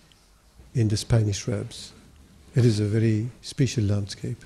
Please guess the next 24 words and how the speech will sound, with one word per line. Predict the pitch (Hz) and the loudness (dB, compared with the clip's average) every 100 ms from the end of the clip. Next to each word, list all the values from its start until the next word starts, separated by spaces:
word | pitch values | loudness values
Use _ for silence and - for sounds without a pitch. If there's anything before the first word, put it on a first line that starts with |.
| - - - - - - - - - - - - - - - - - - - _ _ _ - - - - - - - - - | -20 -20 -20 -20 -20 -20 -20 -20 -20 -20 -20 -20 -20 -20 -20 -20 -20 -20 -20 _ _ _ -20 -20 -20 -20 -20 -20 -20 -6 4
This | 143 | 6
is | 139 | 6
very | 123 131 127 | 4 6 6
interesting | 113 131 120 - 110 | 4 2 2 0 -2
too. | 95 123 120 127 - - - - 135 | 2 4 4 0 -10 -20 -20 -4 4
Uh, | 113 | 4
it's | 110 - | 4 2
close | 147 139 | 4 4
to | - 135 | 2 0
Annaba. | 143 131 123 120 113 143 - _ _ _ _ | 4 4 6 6 6 2 -6 _ _ _ _
<clears throat> | _ - - - - _ - | _ -14 -14 -20 -20 _ 2
It | 143 151 127 | 6 8 6
is | 127 | 2
the | 123 | 2
place | - 143 147 143 | 4 6 6 4
where | 131 | 2
people, | 127 147 143 135 127 | 4 0 2 4 4
young | 151 123 143 139 | 4 4 6 4
people | 127 - 113 | 2 2 2
come | - 120 120 | 4 4 4
to | 113 | 2
make | 120 120 120 | 4 4 6
love, | 117 117 123 110 - | 6 8 6 2 0
to, | 113 110 110 | 2 2 0